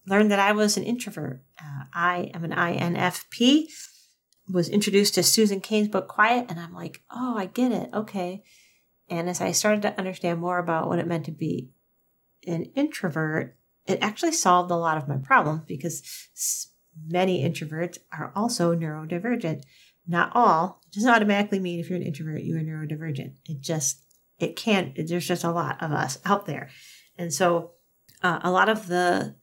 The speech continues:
suggestions that were in her book, but then in, in other books I was reading about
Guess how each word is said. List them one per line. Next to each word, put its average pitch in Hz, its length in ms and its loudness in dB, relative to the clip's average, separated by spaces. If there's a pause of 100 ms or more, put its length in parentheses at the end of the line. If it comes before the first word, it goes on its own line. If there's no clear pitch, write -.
(260)
suggestions 208 760 0
that - 160 -4
were 170 420 -4
in 208 200 4
her 254 260 0
book, 180 320 -2
but 185 100 -4
then 185 100 -4
in, 180 140 -6
in 190 160 -6
other 208 180 0
books 180 280 -4
I 175 80 0
was 165 180 -8
reading 170 260 -4
about 170 440 -6